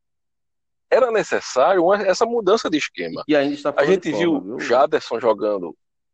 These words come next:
Speaker 1: um bom futebol. E isso. E é o, e é o que eu digo, não que seja uma coisa de outro mundo, porque na Série C nós não vamos ver essa coisa de outro mundo. Mas nós vimos ele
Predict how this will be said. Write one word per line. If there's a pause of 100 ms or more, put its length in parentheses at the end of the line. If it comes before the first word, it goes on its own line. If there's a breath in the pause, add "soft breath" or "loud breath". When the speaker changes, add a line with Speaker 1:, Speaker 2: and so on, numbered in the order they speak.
(320)
Speaker 1:
um
bom
futebol. (2750)
E
isso. (160)
E
é
o,
e
é
o
que
eu
digo,
não
que
seja
uma
coisa
de
outro
mundo,
porque
na
Série
C
nós
não
vamos
ver
essa
coisa
de
outro
mundo. (1120)
Mas
nós
vimos
ele